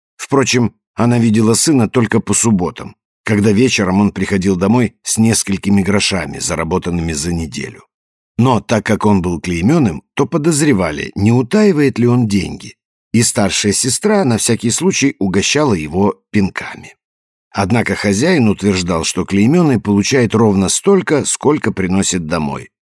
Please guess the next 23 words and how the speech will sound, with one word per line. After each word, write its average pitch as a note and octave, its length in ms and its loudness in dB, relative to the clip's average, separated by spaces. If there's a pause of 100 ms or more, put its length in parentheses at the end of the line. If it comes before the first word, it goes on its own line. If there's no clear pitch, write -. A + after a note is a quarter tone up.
(240)
Но A#2 140 2
что, B2+ 180 0
по A#2+ 140 0
правде G#2 340 2
сказать, A2 480 0
он E3 220 2
и C#3+ 40 0
того G#2 360 0
не E2 140 -6
заслуживает, G#2 680 0
потому A2 360 0
что G#2 260 -4
этого F#2+ 340 -2
мальчишку G2+ 600 0
никто G#2 340 0
подпускать - 600 -4
к - 60 -8
себе F#2 280 -2
не F#2 120 -2
хочет, G2+ 380 0
как - 220 -8
паршивую C3+ 500 0
собаку, G2 580 -2